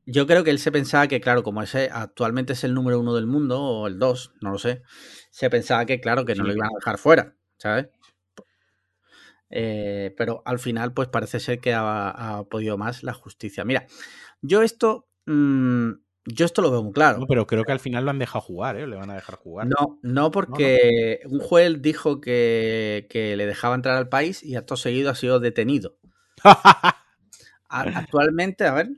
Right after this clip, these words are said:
Speaker 1: voy a ver, a
Speaker 2: No,
Speaker 1: ver,
Speaker 2: pero creo que
Speaker 1: no.
Speaker 2: ya lo han soltado, que lo detuvieron y lo soltaron, ¿eh? Míralo.
Speaker 1: Ah, fue cosa de un segundo, ¿no?
Speaker 2: De una tarde, a lo
Speaker 1: De
Speaker 2: mejor.
Speaker 1: una tarde, vale.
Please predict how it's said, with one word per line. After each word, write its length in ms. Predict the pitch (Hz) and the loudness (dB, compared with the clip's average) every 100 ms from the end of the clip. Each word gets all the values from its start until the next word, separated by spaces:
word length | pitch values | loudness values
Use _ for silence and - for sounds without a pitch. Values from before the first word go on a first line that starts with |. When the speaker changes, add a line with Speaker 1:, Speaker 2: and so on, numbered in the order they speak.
| _ _ - - | _ _ -20 -16
Speaker 1:
voy 220 | 113 123 | -6 -2
a 100 | 131 | -2
ver, 280 | 135 143 147 - | -2 -4 -6 -10
a 60 | |
Speaker 2:
No, 60 | 113 | -8
Speaker 1:
ver, 80 | 117 | -6
Speaker 2:
pero 100 | 107 | -6
creo 100 | 110 | -6
que 40 | 113 | -6
Speaker 1:
no. 40 | |
Speaker 2:
ya 60 | 123 | -4
lo 60 | |
han 80 | 123 | -6
soltado, 340 | 117 101 110 107 | -8 -10 -8 -8
que 80 | |
lo 100 | 95 | -10
detuvieron 420 | 95 90 92 104 113 | -12 -14 -14 -14 -12
y 40 | |
lo 100 | 104 | -14
soltaron, 500 | - 80 95 92 82 | -16 -20 -18 -18 -18
¿eh? 60 | 120 | -18
Míralo. 260 | 98 113 123 | -12 -8 -4
Speaker 1:
Ah, 220 | 123 127 _ _ | -6 -8 _ _
fue 320 | _ 120 117 | _ -2 -2
cosa 300 | 117 123 123 | -2 -4 -4
de 60 | 117 | -4
un 80 | 113 | -4
segundo, 380 | 120 104 95 101 | -6 -6 -8 -10
¿no? 140 | 151 _ _ _ _ _ | -12 _ _ _ _ _
Speaker 2:
De 380 | 95 87 90 98 | -20 -20 -16 -10
una 200 | 104 117 | -8 -8
tarde, 320 | 113 90 80 - _ | -8 -12 -14 -20 _
a 40 | |
lo 80 | 98 | -20
Speaker 1:
De 60 | 92 | -12
Speaker 2:
mejor. 120 | 110 | -8
Speaker 1:
una 160 | 110 107 | -8 -6
tarde, 240 | 101 98 | -8 -8
vale. 240 | 104 101 | -8 -10